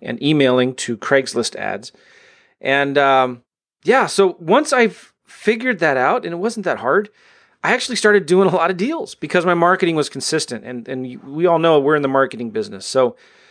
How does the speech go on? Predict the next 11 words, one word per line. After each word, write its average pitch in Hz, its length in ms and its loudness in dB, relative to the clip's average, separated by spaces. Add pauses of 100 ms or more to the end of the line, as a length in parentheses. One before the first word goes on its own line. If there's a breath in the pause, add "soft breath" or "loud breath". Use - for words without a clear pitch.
(320 soft breath)
once 196 220 0
the 220 60 0
marketing 190 440 4
got 151 220 2
consistent - 760 -2
and 127 100 -10
it 123 120 -14
kept 156 200 -6
on 156 140 -2
going 139 240 0
out, 127 260 -2